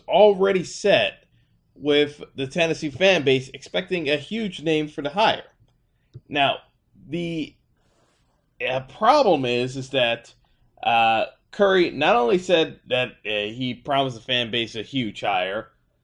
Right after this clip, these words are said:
uh, he also said that he wasn't gonna use a search firm, which one of their primary functions is to properly vet candidates and the potential fallout exposure for hiring said candidate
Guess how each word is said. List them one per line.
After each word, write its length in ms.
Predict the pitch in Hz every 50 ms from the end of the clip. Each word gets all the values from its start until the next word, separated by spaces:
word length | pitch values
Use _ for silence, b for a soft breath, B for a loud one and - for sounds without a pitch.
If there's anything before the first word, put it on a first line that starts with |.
| _ _ _ _ -
uh, 300 | - - 120 117 117 113 - -
he 200 | - 135 139 156
also 260 | 170 180 180 180 180 151
said 320 | - 160 151 147 143 123
that 140 | 120 127 123
he 80 | 131
wasn't 280 | 127 131 147 156 165 170
gonna 120 | 170 160
use 280 | 156 156 160 165 165 165
a 60 | 151
search 400 | 135 - - - 196 185 160 -
firm, 360 | - _ - 117 113 110 110 - _ _ _ _ _ -
which 380 | 127 139 143 135 139 - - _ _ _ _ _
one 160 | 104 123 131
of 60 | 135
their 140 | 139 156 156
primary 480 | - - 160 160 165 170 175 180 180 175
functions 500 | 180 - 196 190 180 180 147 135 117 - _ -
is 180 | 139 147 139 -
to 100 | 151 139
properly 500 | - - 139 143 156 160 - 175 170 156
vet 260 | 135 165 165 - -
candidates 540 | - 165 151 147 139 139 143 143 139 - - -
and 400 | 127 139 139 143 147 147 147 143
the 140 | 147 151 143
potential 500 | 139 - 156 143 - 151 156 147 135 160
fallout 480 | 143 143 - 170 165 160 151 143 139 127
exposure 540 | 127 127 - - - 131 127 120 131 120 b b b b b b
for 280 | - 196 220 220 196
hiring 400 | 160 160 156 151 147 139 131 131
said 260 | - - 147 127 107
candidate 560 | - - 135 123 127 127 127 131 131 127 b